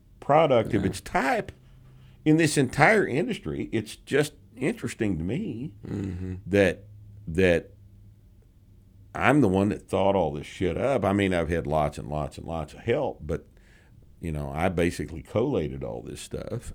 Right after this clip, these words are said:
Speaker 1: and it's never been presented in this form before. And it, God damn it, it works every single
Speaker 2: Yeah.
Speaker 1: time. It works
Speaker 2: Yeah.
Speaker 1: for your mom, your dad, your grandparents, your children, everybody, your dogs,
Speaker 2: Yeah.
Speaker 1: your cats, everything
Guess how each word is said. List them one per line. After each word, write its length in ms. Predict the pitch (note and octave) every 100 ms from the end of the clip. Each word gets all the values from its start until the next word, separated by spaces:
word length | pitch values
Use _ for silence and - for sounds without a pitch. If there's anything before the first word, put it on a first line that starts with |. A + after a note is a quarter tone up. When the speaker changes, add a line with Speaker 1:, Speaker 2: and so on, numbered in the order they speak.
| -
Speaker 1:
and 440 | D#2+ D#2+ D#2 D2 - - - - -
it's 200 | F2+ -
never 260 | F2+ F#2 G2
been 200 | F2+ F2+
presented 540 | F#2 D#2+ E2 F#2+ G2
in 120 | E2 D#2
this 140 | D2
form 340 | - F2 C3 D3
before. 400 | F2+ G#2 C#3 -
And 260 | G#2+ G#2+ A2
it, 280 | A#2+ - -
God 280 | D#3+ A3+
damn 220 | E3 C3+ A3
it, 80 | -
it 160 | F#2+
works 360 | G#2+ E3+ A#3 - -
every 440 | G#2+ A#2+ B2+ C#3
single 440 | - F2 D2+ -
Speaker 2:
Yeah. 40 | G2
Speaker 1:
time. 200 | - F3 - - -
It 100 | C3
works 280 | A2+ C3 G#2+
Speaker 2:
Yeah. 60 |
Speaker 1:
for 120 | - A#2
your 200 | F#2+ F#2
mom, 600 | F2 A2+ C#3 D#3 D#3 B2
your 140 | F2+
dad, 540 | A2+ A#2 C3 C3 A#2 G2
your 120 | C#2
grandparents, 960 | G2+ B2 C#3 B2 - A#2+ A#2+ A#2 -
your 100 | D2 C#2
children, 840 | - C#3 C3+ B2 B2 A#2+ A#2 A2+ - - - - - -
everybody, 640 | E3+ D#3+ F#2+ - - -
your 160 | - E2
dogs, 420 | C3 D3+ D3 A#2+
Speaker 2:
Yeah. 80 | G2+
Speaker 1:
your 80 |
cats, 440 | - C3+ C#3 C#3+ -
everything 680 | A#2 A#2+ D3+ C3 C3+ C#3 C#3